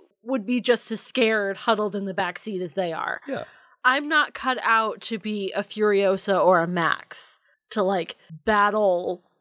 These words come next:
Speaker 1: the forces against me and shoot at people. No, I can't do stuff like that. I would be happy in the hold. Like, okay, I'm just gonna hang out back there for days, couple days. I got food,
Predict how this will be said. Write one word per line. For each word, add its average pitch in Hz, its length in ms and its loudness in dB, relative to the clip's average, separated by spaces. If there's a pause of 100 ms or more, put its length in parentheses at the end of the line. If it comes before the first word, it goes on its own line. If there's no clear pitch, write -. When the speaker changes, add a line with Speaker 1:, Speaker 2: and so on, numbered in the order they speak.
(120)
Speaker 1:
the 202 120 -2
forces 220 580 2
against 196 560 2
me 190 220 2
and 180 220 -2
shoot 254 420 2
at 240 220 2
people. 240 480 2
No, 196 480 4
I 233 160 2
can't 190 340 -2
do 185 140 0
stuff 185 240 0
like 180 180 0
that. 180 260 2 (520)
I 370 240 4
would 294 160 2
be 339 140 2
happy 302 500 0
in 247 100 -4
the 240 80 -2
hold. 285 460 -6 (260)
Like, 294 180 2 (160)
okay, 349 240 2
I'm 330 120 0
just 392 120 -6
gonna 381 200 0
hang 330 160 -2
out 262 180 -4
back 233 240 2
there 247 180 -4
for 233 300 -6 (240)
days, 220 460 -4
couple 247 260 -4
days. 226 320 0 (260)
I 220 100 -4
got - 200 -6 (100)
food, 311 360 -2